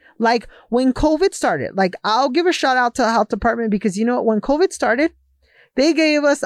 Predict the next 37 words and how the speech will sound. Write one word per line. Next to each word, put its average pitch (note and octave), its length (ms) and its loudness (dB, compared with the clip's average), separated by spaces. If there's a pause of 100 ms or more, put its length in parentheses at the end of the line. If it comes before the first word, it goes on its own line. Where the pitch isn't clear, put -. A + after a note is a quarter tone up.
a A3 140 4
list C4 720 2
of A3+ 140 -2
things G#3 440 2
that E3 140 0
we F#3 120 0
needed D#3+ 420 -2
to C#3 100 -4
do. B2+ 280 -10 (180)
Okay. A3 220 -2 (800)
Not B3+ 180 2
only F4 220 2
did D#4+ 140 2
we D4 120 4
get C#4 160 0
a C#4 60 0
list, C#4+ 260 0 (720)
the B3 140 0
health F#4 220 0
department F#4+ 420 0
person F#4 300 0
came F#4+ 200 2
out F#4 220 0
with D#4+ 200 0
the D4+ 100 0
dang E4 540 -2
tape G#4+ 280 0
measure D4 460 0
and D4+ 240 2
made F4 240 4
sure, F4+ 560 0 (320)
like, B3+ 200 0
this - 220 -2
was C#4+ 220 0
this E4 180 2
apart. A#3+ 460 0
Like, G#3+ 300 0